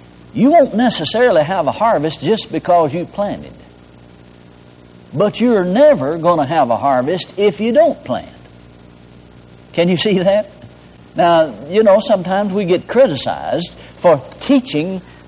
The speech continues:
people to confess the Word of God and say what God said, and they say, "Well, that's just too mechanical." But you see, this, we're talking about the power of words.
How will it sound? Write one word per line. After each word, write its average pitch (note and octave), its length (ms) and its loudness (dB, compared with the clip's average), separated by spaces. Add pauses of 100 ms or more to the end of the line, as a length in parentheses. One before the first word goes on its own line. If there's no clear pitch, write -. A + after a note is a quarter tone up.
people F#3 380 0
to D#3+ 100 -4
confess E3+ 640 0
the F3+ 100 -2
Word F#3 220 2
of C#3+ 160 -2
God E3+ 260 2
and D#3+ 140 -6
say F3+ 220 2
what E3 280 0
God E3 340 2
said, D#3+ 400 2 (200)
and C3+ 200 -2
they C#3 120 2
say, D#3+ 200 4
"Well, D3 200 4
that's G3+ 180 2
just F#3+ 240 2
too F#3+ 140 2
mechanical." C#3+ 580 -10 (1120)
But F3 180 -2
you F3 60 -6
see, C4 160 0
this, A3+ 260 0
we're G#3 160 0
talking B3+ 240 -2
about G#3+ 240 0
the - 60 -14
power G3+ 300 -2
of F#3 100 -2
words. C#3 480 -2